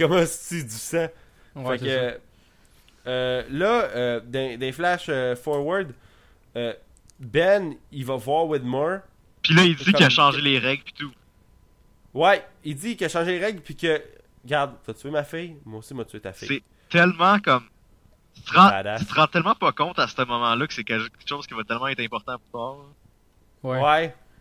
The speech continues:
Speaker 3: Tu penses
Speaker 1: C'est,
Speaker 3: que c'est
Speaker 1: c'est,
Speaker 3: genre
Speaker 1: c'est
Speaker 3: les règles que eux se sont foutus entre eux deux, mais c'est pas ça pantoute.
Speaker 1: Ben, c'est ça, là.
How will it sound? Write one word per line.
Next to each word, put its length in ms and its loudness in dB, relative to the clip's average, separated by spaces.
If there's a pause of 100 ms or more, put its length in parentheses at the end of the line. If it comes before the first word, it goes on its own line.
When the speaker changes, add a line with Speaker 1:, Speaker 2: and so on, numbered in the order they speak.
(340)
Speaker 3:
Tu 100 -16
penses 260 10
Speaker 1:
C'est, 60 -4
Speaker 3:
que 60 2
c'est 120 -8
Speaker 1:
c'est, 40 6
Speaker 3:
genre 160 6
Speaker 1:
c'est 180 -6 (280)
Speaker 3:
les 180 2
règles 260 -2
que 200 -4
eux 140 0
se 160 -10
sont 280 -6 (480)
foutus 200 -10
entre 200 -2 (100)
eux 220 -8
deux, 300 -4 (100)
mais 140 -8 (380)
c'est 120 -8
pas 180 -2
ça 160 -4
pantoute. 500 -4 (1700)
Speaker 1:
Ben, 300 -4
c'est 140 -12
ça, 200 0
là. 160 0